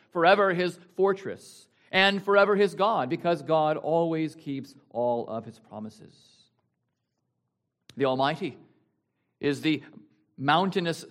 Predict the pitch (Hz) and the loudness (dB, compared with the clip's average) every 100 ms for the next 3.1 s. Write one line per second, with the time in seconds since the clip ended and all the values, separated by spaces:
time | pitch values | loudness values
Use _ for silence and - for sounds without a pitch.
0 | - _ - - 165 151 151 147 120 110 | -20 _ -20 -12 -2 0 0 -2 -4 -4
1 | 110 - - 135 151 160 - - _ 156 | -8 -18 -10 -6 -2 -2 -4 -18 _ -8
2 | 151 - - _ - 175 185 185 170 170 | -8 -8 -18 _ -2 2 2 0 -2 -2